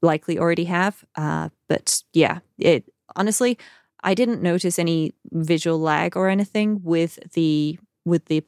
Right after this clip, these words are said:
the PlaySync box. So it's definitely worth, uh, looking into. So yeah, I, yeah, just one of those things where the Philips stuff works really well. And especially because this is tying into some, to a hub that you've already got, Mike, I feel like that might be,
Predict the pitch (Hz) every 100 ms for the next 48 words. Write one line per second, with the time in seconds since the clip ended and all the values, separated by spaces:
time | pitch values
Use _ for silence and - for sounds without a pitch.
0 | - 156 165 - 165 - 170 - 185 -
1 | - - _ _ _ - - 185 156 156
2 | 156 - 170 - - - 165 190 185 175
3 | 156 156 151 - - 165 156 143 151 170
4 | 165 165 180 220 226 226 _ _ _ -
5 | - 151 147 151 - 151 - - _ -
6 | 151 - _ _ _ - 170 _ _ -
7 | - 208 180 180 - 175 180 165 156 -
8 | - - 190 214 226 - 214 - 180 -
9 | 175 175 175 165 180 196 _ _ - 170
10 | - 202 - 226 226 208 180 175 170 165
11 | - 185 170 165 165 - 165 - - 175
12 | 156 165 - 160 165 151 160 160 214 254
13 | - - _ _ - 175 175 156 147 -
14 | 147 147 - 151 143 -